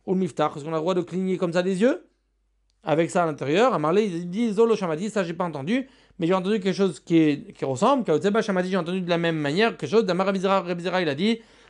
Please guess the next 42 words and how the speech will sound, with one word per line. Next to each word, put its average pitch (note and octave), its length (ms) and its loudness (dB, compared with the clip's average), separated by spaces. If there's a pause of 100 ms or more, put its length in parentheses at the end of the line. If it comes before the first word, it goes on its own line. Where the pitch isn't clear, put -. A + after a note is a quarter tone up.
Zinin G#3+ 240 2
Amarle E3 220 2
Mishme D#3+ 280 -6
des E3 80 0
Rav, F#3+ 260 2
des D#3 80 -6
fois G3 140 -2
il F3+ 60 -4
disait, E3 320 -4
des F3 220 0
Ramon, F#3 360 0
des D#3 100 -6
fois G3 140 -4
il F#3 60 -8
disait F3 180 -6
au F3 80 -4
nom F3 140 -8
de E3+ 80 -10
Ramon, F3 200 0 (240)
Zinin F3+ 260 -2
Amarle F#3 320 0 (380)
Mishme F3+ 220 -2
des F#3+ 140 2
Morukva, F3+ 400 2
des G#3 100 0
fois G#3+ 140 0
il G3+ 100 -2
disait G3+ 240 0
l'enseignement G3 400 0
suivant G3 260 0
au F#3+ 40 0
nom G3+ 120 0
de G3+ 80 0
Morukva, F#3 560 0 (300)
Vitarvaï D#3 340 0
ou B3+ 40 0
Mishme A#3 260 -4
des G3+ 100 2
Avoa G3+ 220 2
des G3 80 -2
Shmuel G3+ 320 -4
Velevi, G3 480 -2